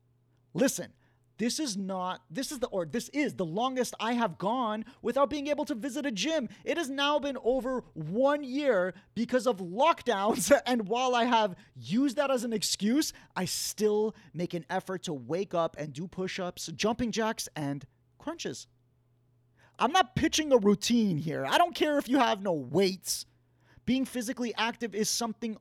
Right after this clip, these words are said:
all of us can do and benefit from. Most of you are at home, so no excuse for time.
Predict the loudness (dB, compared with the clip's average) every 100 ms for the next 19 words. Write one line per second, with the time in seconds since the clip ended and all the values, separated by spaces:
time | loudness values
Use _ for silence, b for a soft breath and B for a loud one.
0 | 4 6 6 4 2 -2 -4 -6 -8 -6
1 | -6 -6 -6 -2 -2 -2 -6 -6 -6 -6
2 | B B 2 4 4 0 -2 -6 -6 -6
3 | 0 0 0 -6 -2 -2 -2 2 2 2
4 | -8 -20 b b -2 0 2 2 2 0
5 | 0 -2 -2 -6 -8 -6 -2 -2 -2 -6
6 | -10